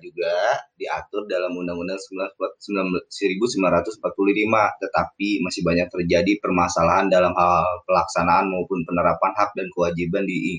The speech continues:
lingkup masyarakat Indonesia. Sejatinya, kita sering menuntut hak namun melupakan kewajiban yang harus dijalani.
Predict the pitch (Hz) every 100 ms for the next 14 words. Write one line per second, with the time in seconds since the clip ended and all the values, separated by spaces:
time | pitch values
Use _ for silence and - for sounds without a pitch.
0 | - 98 95 - - - - 90 87 -
1 | 87 82 85 85 98 82 - _ _ _
2 | - 98 98 139 131 85 80 82 - _
3 | _ - 110 117 117 117 113 107 101 107
4 | 104 120 117 117 98 104 107 101 95 92
5 | 101 101 98 87 95 107 107 110 - 107
6 | 107 101 113 127 127 117 117